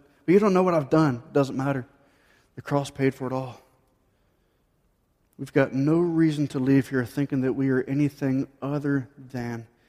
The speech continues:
beloved. You might be sitting here not even a Christ follower.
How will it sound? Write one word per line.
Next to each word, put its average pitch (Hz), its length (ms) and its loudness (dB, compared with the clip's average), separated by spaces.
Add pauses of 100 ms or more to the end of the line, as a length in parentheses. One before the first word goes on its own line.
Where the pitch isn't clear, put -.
(280)
beloved. 113 560 -10 (2000)
You 143 120 0
might 165 200 2
be 139 80 2
sitting 143 320 -2
here 135 220 2
not 135 200 0
even 143 200 -4
a - 20 -6
Christ 147 380 -4
follower. 98 480 -12